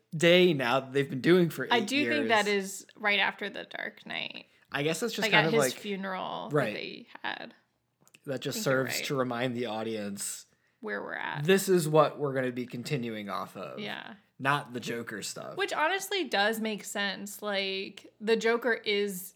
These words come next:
Speaker 2: done, tied up literally, and in a bow. Like,
Speaker 1: But this is his
Speaker 2: this is
Speaker 1: continuing impact.
Speaker 2: Yeah, the Joker's continuing impact and Harvey Dent's. Yeah,
Speaker 1: Right.
Speaker 2: exactly.
Speaker 1: Well,
Speaker 2: Um,
Speaker 1: so we get
Speaker 2: but
Speaker 1: that, and
Speaker 2: the
Speaker 1: we, we revisit it, but we, first we get this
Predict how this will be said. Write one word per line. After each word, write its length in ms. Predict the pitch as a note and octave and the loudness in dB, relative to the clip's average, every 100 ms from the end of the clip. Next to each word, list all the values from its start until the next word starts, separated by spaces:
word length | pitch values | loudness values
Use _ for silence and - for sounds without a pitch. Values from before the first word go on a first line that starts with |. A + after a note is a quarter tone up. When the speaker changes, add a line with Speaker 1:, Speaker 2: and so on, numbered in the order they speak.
| G#3 | -6
Speaker 2:
done, 640 | G#3+ F#3+ F#3+ F#3+ F#3+ F#3+ - _ _ _ - | -2 -2 -4 -6 -10 -12 -16 _ _ _ -14
tied 340 | - A3 G#3 | 0 2 4
up 140 | G3+ G3 - _ _ _ - | 2 -2 -6 _ _ _ -10
literally, 640 | G3+ G3+ F#3+ F#3+ F#3+ F#3+ - | -6 -4 -4 -4 -4 -6 -4
and 220 | G#3 F#3+ | -4 -2
in 140 | F#3+ | -4
a 40 | F#3+ | -2
bow. 520 | G3 G3+ G3 G3 G3 | 2 4 4 0 -4
Like, 320 | - G3+ G3 | -2 0 2
Speaker 1:
But 140 | D#3 | 2
this 260 | C3 D#3+ D#3 | 2 0 0
is 160 | D#3 C3+ | -2 0
his 220 | C#3 A2+ | -2 0
Speaker 2:
this 120 | A3 | -2
is 80 | C3 | -2
Speaker 1:
continuing 480 | D3 C3+ B2 A2+ G#2+ | -2 -2 -2 -4 -4
impact. 680 | G#2+ G#2 - F#2 - - - _ G#3 | -6 -6 -6 -6 -8 -14 -20 _ 0
Speaker 2:
Yeah, 220 | C4 B3+ | 4 6
the 100 | F#3+ | 4
Joker's 360 | A3+ B3 B3+ | 2 2 0
continuing 400 | A#3+ G#3+ G#3 G3+ F#3+ | -2 -8 -8 -8 -8
impact 300 | G3+ G#3+ G3+ | -10 -12 -12
and 140 | - A3+ | -14 -14
Harvey 260 | - - | -16 -16
Dent's. 300 | - - - - | -16 -18 -18 -8
Yeah, 80 | |
Speaker 1:
Right. 120 | A#2+ F#2 | -4 -4
Speaker 2:
exactly. 480 | - - - - - _ _ _ _ _ _ _ - | -6 -16 -18 -18 -20 _ _ _ _ _ _ _ 2
Speaker 1:
Well, 240 | G#3+ F#3+ | 4 4
Speaker 2:
Um, 40 | F#3 | 0
Speaker 1:
so 100 | E3+ | 0
we 100 | E3+ | 2
get 120 | F#3 | 4
Speaker 2:
but 180 | G#3+ D3+ | 4 4
Speaker 1:
that, 40 | |
and 120 | G#3 | 2
Speaker 2:
the 40 | D#3 | 2
Speaker 1:
we, 140 | D3+ | 2
we 180 | D#3+ D#3+ | 0 2
revisit 480 | F3 B3 G3 G3 E3 | 4 4 6 4 4
it, 100 | B2+ | 0
but 140 | C3 C#3 | -2 -4
we, 80 | C#3 | -6
first 380 | - F#3 F3 | -4 -2 0
we 80 | D3+ | -2
get 260 | C#3 C#3 - | -2 -2 -2
this 380 | B2 G#2+ - | -4 -4 -8